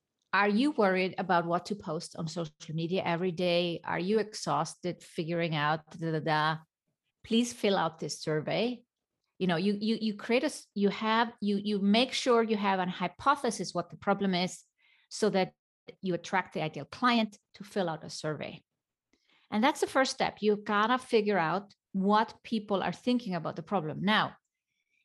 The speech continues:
if you realize in your survey that people are not so worried about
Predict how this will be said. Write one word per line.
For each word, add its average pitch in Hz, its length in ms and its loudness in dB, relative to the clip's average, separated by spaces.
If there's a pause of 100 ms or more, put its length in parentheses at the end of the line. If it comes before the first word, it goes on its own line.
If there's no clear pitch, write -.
(100)
if 208 200 6
you 320 160 6
realize 240 720 6
in 208 100 4
your 190 160 4
survey 180 600 2 (420)
that 202 460 2
people 240 760 2 (840)
are 175 60 -2
not 185 240 -2
so 466 180 4
worried 180 280 2
about - 260 -4